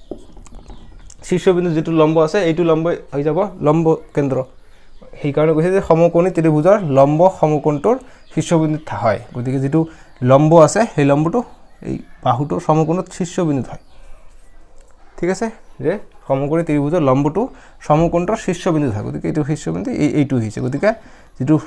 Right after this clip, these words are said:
লম্ব আছে বা লম্ব কেন্দ্ৰ এটাই বস্তুৱে হয়, গতিকে শীৰ্ষবিন্দুতে হয়। ইয়াত বাহিৰতো নাথাকে, ভিতৰতো নাথাকে সমকোণী ত্ৰিভুজৰ ক্ষেত্ৰত। গতিকে এইটো সত্য। তাৰপিছত দুই নম্বৰটো কৈছে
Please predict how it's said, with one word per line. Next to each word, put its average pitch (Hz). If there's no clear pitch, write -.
লম্ব 151
আছে 202
বা 175
লম্ব 139
কেন্দ্ৰ 151
এটাই 135
বস্তুৱে 147
হয়, 107
গতিকে 127
শীৰ্ষবিন্দুতে 127
হয়। 107
ইয়াত 131
বাহিৰতো 139
নাথাকে, 180
ভিতৰতো 120
নাথাকে 107
সমকোণী 120
ত্ৰিভুজৰ 113
ক্ষেত্ৰত। 104
গতিকে 143
এইটো 143
সত্য। 151
তাৰপিছত 156
দুই 156
নম্বৰটো 180
কৈছে 175